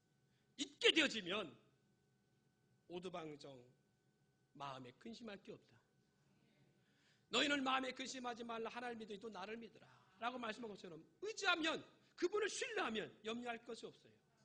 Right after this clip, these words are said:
왜 염려하고 왜 근심하고 왜 발버둥 치고 왜 팔동동 올리고 왜 그렇습니까?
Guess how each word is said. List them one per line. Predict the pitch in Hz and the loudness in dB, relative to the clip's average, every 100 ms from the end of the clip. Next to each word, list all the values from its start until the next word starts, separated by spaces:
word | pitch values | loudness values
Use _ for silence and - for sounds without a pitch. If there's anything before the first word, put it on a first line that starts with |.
| - _ _ - - _ _ _ _ | -20 _ _ -20 -20 _ _ _ _
왜 | 202 285 311 | 4 6 6
염려하고 | 262 302 277 269 254 | 4 2 0 -2 -2
왜 | 269 | -4
근심하고 | 277 262 277 262 254 254 | -4 -8 -4 -4 -4 -4
왜 | 208 277 | -2 -2
발버둥 | 226 254 269 269 | -2 -4 -4 -6
치고 | 269 254 262 | -6 -6 -6
왜 | 240 285 | -4 -2
팔동동 | 277 294 285 277 269 | 0 -2 -2 -4 -4
올리고 | 262 262 | -8 -8
왜 | 220 302 | -2 -2
그렇습니까? | 370 359 370 311 - 320 | -2 -8 -10 -12 -10 -12